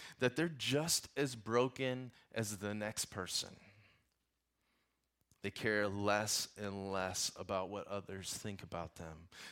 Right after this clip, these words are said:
They're more focused on displaying God's glory instead of trying to steal God's glory for themselves.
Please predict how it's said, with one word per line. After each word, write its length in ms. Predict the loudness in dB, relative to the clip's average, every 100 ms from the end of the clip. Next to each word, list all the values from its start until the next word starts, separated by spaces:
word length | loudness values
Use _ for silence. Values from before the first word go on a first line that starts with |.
| -2
They're 120 | -2
more 220 | 0 -2
focused 640 | -2 2 2 2 0 -2 -2
on 160 | -2
displaying 720 | 0 2 0 0 -2 0 0
God's 360 | 2 4 4 2
glory 480 | 0 4 4 4 0
instead 400 | 0 2 2 0
of 140 | -2
trying 480 | -4 0 2 2 0
to 60 | 2
steal 420 | 2 4 2 2
God's 340 | 2 4 2
glory 500 | -2 -2 0 0 -2 -6 -16 -6
for 100 | 0
themselves. 920 | 2 4 4 6 6 4 0 -8 -10